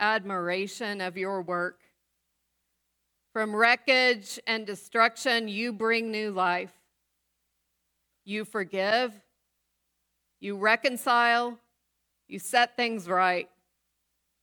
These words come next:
Lord, we ask that you would work powerfully in us and among us.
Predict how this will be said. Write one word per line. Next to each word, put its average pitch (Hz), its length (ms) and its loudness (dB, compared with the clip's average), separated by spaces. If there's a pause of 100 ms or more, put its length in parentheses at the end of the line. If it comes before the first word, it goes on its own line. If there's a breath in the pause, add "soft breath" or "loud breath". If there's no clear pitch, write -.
(960)
Lord, 202 280 -2
we 254 180 2
ask 220 300 2
that 190 160 -4
you 226 220 -4
would 214 160 0
work 196 440 -6
powerfully 226 840 0
in 226 400 -4
us 240 400 0
and 196 180 0
among 185 420 -2
us. 180 560 -6